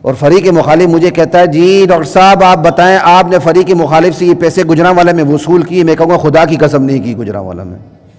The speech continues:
आ जाए अब बात करें।" तो फिर घुमाना हमें भी आता है, ऐसी बात नहीं है। लेकिन मैं हैरान रह गया, खुदा की कसम।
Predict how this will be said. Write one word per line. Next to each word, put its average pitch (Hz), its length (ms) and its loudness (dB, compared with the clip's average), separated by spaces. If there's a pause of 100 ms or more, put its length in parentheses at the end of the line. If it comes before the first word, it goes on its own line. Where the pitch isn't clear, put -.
(220)
आ 117 140 -4
जाए 123 140 -2
अब 110 80 -2
बात 101 300 -8
करें।" 95 200 -14 (1500)
तो 127 60 -14
फिर 160 100 -6
घुमाना 147 380 -2
हमें 156 180 -2
भी 135 120 -2
आता 104 220 -6
है, 113 60 -4
ऐसी 127 140 -8
बात 113 260 -6
नहीं 120 200 -10
है। 90 80 -14 (840)
लेकिन 233 260 -2
मैं 254 140 4
हैरान 208 440 4
रह 175 160 2
गया, 135 160 2
खुदा 127 260 -2
की 110 120 -8
कसम। 101 340 -10